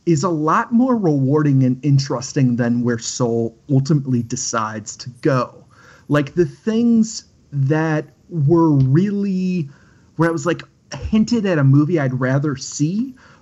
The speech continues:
was, uh, the two th-, scenes I think are most interesting in this is the barbershop,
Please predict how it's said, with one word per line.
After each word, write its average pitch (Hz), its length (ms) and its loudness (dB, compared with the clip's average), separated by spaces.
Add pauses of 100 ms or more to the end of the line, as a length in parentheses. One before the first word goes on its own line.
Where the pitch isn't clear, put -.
was, 151 800 0
uh, 135 640 0 (760)
the 143 240 0
two 233 580 2
th-, - 580 -14
scenes 180 300 0
I 147 120 0
think 143 260 -4
are 131 120 0
most 139 400 0
interesting 127 500 0
in 117 140 0
this 117 260 -4
is 117 480 -4 (260)
the 127 140 0
barbershop, 135 840 -2